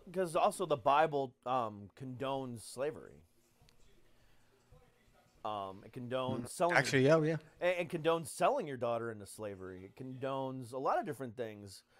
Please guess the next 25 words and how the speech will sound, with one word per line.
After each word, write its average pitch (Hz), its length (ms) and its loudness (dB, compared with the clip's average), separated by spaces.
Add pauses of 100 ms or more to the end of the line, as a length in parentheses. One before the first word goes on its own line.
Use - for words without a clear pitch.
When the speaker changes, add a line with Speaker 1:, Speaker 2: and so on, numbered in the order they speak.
(260)
Speaker 1:
Um, 143 360 2
so 160 580 4 (760)
we, 160 520 -8
we 208 160 4
are, 202 240 6
we 190 140 6
are 180 220 6 (180)
evolved 190 420 8
enough 190 220 4
to 165 100 -10
know 170 220 8
that 139 160 -2
those 285 240 8
things 151 240 -4
are 120 60 -4
bad. 87 320 -6 (1500)
But 156 300 8 (240)
flat 220 280 8
Earth, 311 280 8
no, 285 160 12
they 262 160 12
were 247 140 12
right 294 200 10
about 302 240 6
that. 285 300 10